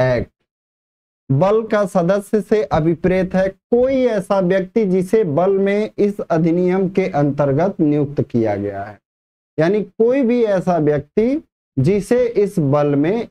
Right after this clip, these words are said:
इस अधिनियम के अंतर्गत नियुक्त किया गया है, उसे क्या कहा जाएगा? member of the force कहा जाएगा। फिर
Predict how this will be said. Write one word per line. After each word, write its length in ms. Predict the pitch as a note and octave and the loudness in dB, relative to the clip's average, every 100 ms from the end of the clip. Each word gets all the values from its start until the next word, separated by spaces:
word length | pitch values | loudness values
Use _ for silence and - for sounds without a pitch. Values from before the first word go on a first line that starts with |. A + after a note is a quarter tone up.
| - | -2
इस 180 | A#3 A#3 - | -2 -2 -2
अधिनियम 580 | D#3+ E3+ F#3 G#3+ B3 G3+ | 0 2 2 0 0 0
के 120 | G#3+ | 0
अंतर्गत 640 | F#3 F3+ F#3 E3 E3+ E3+ | 0 0 0 0 0 0
नियुक्त 420 | D#3+ D#3+ G#3+ G#3+ | 0 2 0 -4
किया 320 | F3+ F#3 D#3+ D3 | -2 0 2 0
गया 260 | C#3+ C3+ | 0 0
है, 300 | C3 D#3+ D#3 - | 0 -2 -2 -4
उसे 260 | C#3 D#3+ | -2 -2
क्या 200 | D#3 F#3 | 0 -2
कहा 240 | F3+ E3+ E3+ | 0 -2 0
जाएगा? 500 | D#3+ D#3+ E3 G#3 A3+ | 0 0 0 0 0
member 440 | D#3 F3+ F#3+ F3+ | 0 0 0 0
of 160 | C#3+ B2 | 0 0
the 240 | D#3+ G3+ | -2 -2
force 380 | - C#3 A#2+ - | -2 0 0 -4
कहा 180 | - G2 | -8 -8
जाएगा। 340 | G#2 - _ _ _ _ _ _ _ _ _ _ _ _ _ _ - F#3 | -8 -12 _ _ _ _ _ _ _ _ _ _ _ _ _ _ -4 0
फिर 320 | G#3 A#3+ | 0 -2